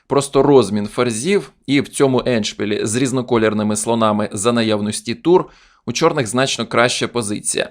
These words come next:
Вони нападають відразу на два пішаки і поступово отримують велику перевагу. Але українка зіграла інакше. Вона вирішила забрати пішака Е чотири,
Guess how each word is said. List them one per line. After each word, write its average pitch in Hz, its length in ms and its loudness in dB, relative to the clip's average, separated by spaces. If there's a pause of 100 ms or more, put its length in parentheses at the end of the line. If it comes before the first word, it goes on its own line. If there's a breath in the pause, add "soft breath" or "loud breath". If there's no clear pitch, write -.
(260)
Вони 151 280 0
нападають 110 540 4
відразу 113 400 2
на 113 100 0
два 107 240 4
пішаки 139 640 -4 (200)
і 170 240 0 (100)
поступово 123 880 2
отримують 123 500 -4
велику 110 380 0
перевагу. 104 640 0 (300)
Але 156 300 2
українка 147 760 0
зіграла 113 400 4
інакше. - 560 -2 (280)
Вона 143 280 2
вирішила 147 460 2
забрати 131 500 2
пішака 123 480 0
Е 117 220 0
чотири, 117 640 0